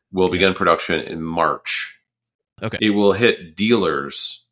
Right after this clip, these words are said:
Speaker 1: in May in the United States. The electric
Speaker 2: All right, and
Speaker 1: Countryman will hit dealers in likely September, October.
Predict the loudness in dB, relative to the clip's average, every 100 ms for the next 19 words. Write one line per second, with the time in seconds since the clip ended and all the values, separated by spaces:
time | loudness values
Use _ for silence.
0 | _ _ -6 -4 -4 -2 0 -2 -4 -4
1 | -4 -4 -4 -4 -4 -12 -16 _ _ _
2 | _ 0 0 2 2 2 0 -2 -2 -4
3 | -4 -8 -10 -12 -16 _ _ _ _ _
4 | _ _ _ _ -12 0 2 4 4 0
5 | -2 -6 _ _ _ 0 2 2 0 0
6 | 2 2 2 -2 -4 -2 0 -2 -4 -10
7 | -14 _ _ _ _ -8 -2 -2 -2 -6
8 | -6 -4 -6 -6 -4 0 0 0 -4 -8
9 | -6 -8